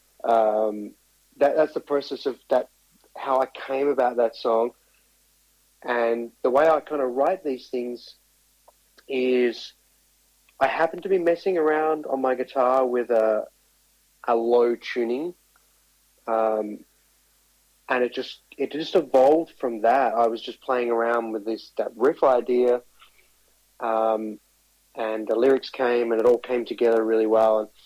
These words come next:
I'm lucky enough to have my own studio here at home, which I record all the instruments,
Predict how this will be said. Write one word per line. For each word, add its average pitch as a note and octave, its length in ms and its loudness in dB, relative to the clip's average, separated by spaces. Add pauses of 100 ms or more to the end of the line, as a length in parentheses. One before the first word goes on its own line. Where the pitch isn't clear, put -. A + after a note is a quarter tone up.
(240)
I'm A2+ 200 -2
lucky B2+ 280 0
enough A2 260 -2
to A2 80 -12
have A#2 200 -8
my A2+ 180 2
own A#2 320 0
studio A#2 640 0
here A#2 240 0
at G#2+ 140 2
home, A#2 400 0 (640)
which - 160 -6
I A2+ 80 4
record A2 420 -2 (420)
all C#3+ 220 4
the C3 140 2
instruments, C3+ 640 -10